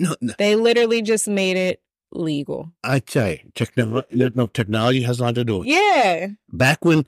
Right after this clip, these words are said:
Speaker 1: I was gambling and, like, betting on games, we had the slips. And you
Speaker 2: Yeah.
Speaker 1: pick the best out of three or whatever. If you got three, five, eleven, whatever games you were picking.
Speaker 2: Yeah, people still do
Speaker 1: You
Speaker 2: that.
Speaker 1: were,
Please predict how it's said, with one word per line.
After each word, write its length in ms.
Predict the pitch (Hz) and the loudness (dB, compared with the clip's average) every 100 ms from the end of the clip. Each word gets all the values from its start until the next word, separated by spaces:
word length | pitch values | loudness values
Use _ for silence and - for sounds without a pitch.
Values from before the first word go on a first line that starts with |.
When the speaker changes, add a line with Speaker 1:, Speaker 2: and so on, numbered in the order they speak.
| - - | -6 -4
Speaker 1:
I 140 | 107 | 0
was 220 | 123 123 - | 2 2 2
gambling 640 | 120 120 117 117 113 117 | 2 4 4 2 2 0
and, 140 | - 107 | -2 -2
like, 140 | 95 - 87 | 0 -4 0
betting 300 | 113 113 110 | 2 4 2
on 140 | 101 | 2
games, 320 | 104 107 101 - - - | 2 0 0 -8 -14 -4
we 140 | 107 | -2
had 100 | 107 | 0
the 60 | 104 | -2
slips. 560 | - 208 208 - - - | -2 -2 -2 -2 -8 -6
And 80 | 233 | 0
you 80 | 330 | 4
Speaker 2:
Yeah. 380 | 381 302 185 170 | 4 4 2 0
Speaker 1:
pick 40 | - - | -10 -8
the 80 | 98 | 0
best 280 | 117 110 - | 2 2 2
out 140 | 104 | 2
of 140 | 104 - - | 0 -4 -2
three 300 | 107 110 107 | 2 4 4
or 60 | |
whatever. 400 | 101 101 101 95 | 4 2 2 0
If 140 | 95 - - - | -4 -6 -16 -2
you 60 | 110 | 0
got 120 | 98 | 0
three, 380 | - 117 120 113 107 | -4 2 4 4 2
five, 440 | 107 101 101 101 - | 0 0 2 -2 -4
eleven, 400 | 90 98 90 92 | -4 -2 -2 -2
whatever 400 | 90 95 92 92 | 0 0 0 -4
games 480 | 80 101 98 98 - | -4 -4 -2 -2 -4
you 100 | 87 | -6
were 60 | 85 | -6
picking. 300 | - 113 302 | -2 0 2
Speaker 2:
Yeah, 100 | 262 | 2
people 280 | 240 262 | 0 -2
still 320 | 269 - 294 269 | -2 0 0 0
do 100 | 262 | 0
Speaker 1:
You 60 | |
Speaker 2:
that. 120 | 240 | 4
Speaker 1:
were, 60 | 120 | 4